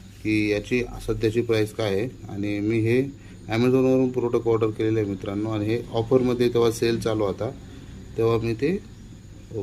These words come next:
कॅच केलेलं आहे. तुम्ही पण असंच कॅच करू शकता.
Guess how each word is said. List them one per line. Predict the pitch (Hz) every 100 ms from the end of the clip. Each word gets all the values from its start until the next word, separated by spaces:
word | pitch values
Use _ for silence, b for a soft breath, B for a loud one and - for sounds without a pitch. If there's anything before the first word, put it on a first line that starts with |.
| -
कॅच | 117 110
केलेलं | - 101 98 87
आहे. | 82 - - B B -
तुम्ही | 117 120
पण | 127 117
असंच | 117 131 127
कॅच | - 120 -
करू | 107 110
शकता. | 107 -